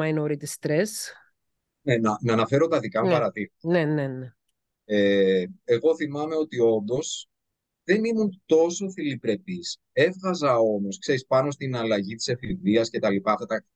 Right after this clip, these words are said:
Speaker 2: τα κοκοράκια που λέμε στη φωνή και τα λοιπά.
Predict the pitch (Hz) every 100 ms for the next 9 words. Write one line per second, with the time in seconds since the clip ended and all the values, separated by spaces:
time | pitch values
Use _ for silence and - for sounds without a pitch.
0 | - 151 151 139 135 127 131 135 127 131
1 | 123 123 127 127 - 127 123 113 120 120
2 | 120 117 113 104 104 104